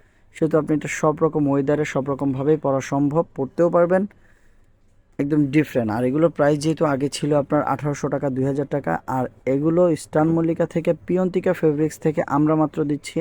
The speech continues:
এক হাজার পঞ্চাশ টাকায়। আর একশো পার্সেন্ট রং কস গ্যারান্টি,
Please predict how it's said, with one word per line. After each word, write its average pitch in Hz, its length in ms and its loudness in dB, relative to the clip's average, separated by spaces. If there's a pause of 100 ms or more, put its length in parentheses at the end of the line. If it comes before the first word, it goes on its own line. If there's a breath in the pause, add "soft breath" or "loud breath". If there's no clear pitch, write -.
এক 131 260 -6
হাজার 139 280 -2 (140)
পঞ্চাশ 160 360 0
টাকায়। 185 300 2 (420 soft breath)
আর 127 140 -2 (160)
একশো 156 340 0
পার্সেন্ট 170 480 0
রং 156 220 4
কস 156 220 2
গ্যারান্টি, 147 580 0